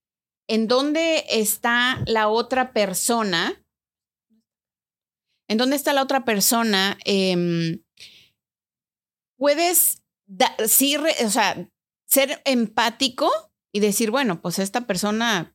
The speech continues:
no puede comportarse diferente ni hacer algo diferente porque no lo tiene, porque no da para más".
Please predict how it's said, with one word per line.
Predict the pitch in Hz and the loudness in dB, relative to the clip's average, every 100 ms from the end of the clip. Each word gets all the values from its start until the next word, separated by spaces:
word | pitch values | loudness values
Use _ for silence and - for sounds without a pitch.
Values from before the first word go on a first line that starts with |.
| _ | _
no | 185 202 214 | -2 -2 0
puede | 233 240 | 0 0
comportarse | 240 196 185 180 214 214 226 | 0 -2 -2 -2 -2 0 0
diferente | 196 180 190 208 233 220 | 0 0 -2 0 0 2
ni | 185 | 2
hacer | 170 202 202 | 0 0 0
algo | 220 226 | 0 0
diferente | 208 170 175 196 196 240 | 0 -2 -2 -2 -2 -2
porque | 196 170 180 180 | -2 -2 0 0
no | 202 | 2
lo | 233 220 - | 2 0 0
tiene, | 240 269 196 | 0 0 -2
porque | 180 170 185 | -2 -2 0
no | 202 233 | 0 0
da | 233 | 0
para | 233 180 165 | 0 -2 0
más". | 269 - - | 0 0 -4